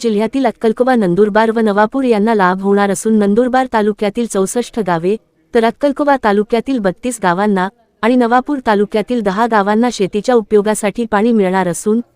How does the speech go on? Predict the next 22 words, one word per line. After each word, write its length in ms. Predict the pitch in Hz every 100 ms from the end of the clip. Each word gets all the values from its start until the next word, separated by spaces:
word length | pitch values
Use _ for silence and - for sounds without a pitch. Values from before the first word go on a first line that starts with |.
| _ _
या 140 | 226 247
प्रकल्पासाठी 800 | 240 226 262 254 247 233 208 233
जवळपास 500 | 196 208 226 262 -
नऊशे 320 | 196 196 247
कोटींचा 480 | 226 190 226 233 254
खर्च 280 | - 180 -
अपेक्षित 500 | 208 - 202 - 220
असल्याची 460 | 180 - 208 208 247
माहिती 460 | 202 170 202 196 196 _ _ _ -
आमदार 340 | 233 240 285
डॉक्टर 380 | 240 220 - 262
विजयकुमार 640 | 226 202 247 233 220 214 185
गावित 300 | 175 202 196
यांनी 260 | 185 202
दिली 280 | 220 202 180
आहे. 320 | 170 160 170 156 - _ _ _ _ _ _
सपना 420 | - 254 294 320
चौधरी, 460 | 320 269 220 226 294
जय 180 | 269 277
मल्हार 360 | 247 208 214 294
न्यूज, 280 | 269 247 233
नंदुरबार. 600 | 214 190 190 180 185 175